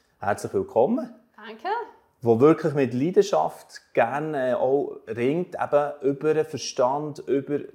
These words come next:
Speaker 1: etwas können erklärbar oder zugänglich machen, wo in der Bibel drin steht und nachher, äh, ja, dort dafür eben, ja,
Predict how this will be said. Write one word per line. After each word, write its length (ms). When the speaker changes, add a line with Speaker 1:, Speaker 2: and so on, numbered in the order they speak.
Speaker 1:
etwas 380
können 220
erklärbar 960
oder 160
zugänglich 640
machen, 540
wo 580
in 120
der 80
Bibel 280
drin 320
steht 460
und 180
nachher, 580
äh, 60
ja, 160
dort 260
dafür 280
eben, 220
ja, 200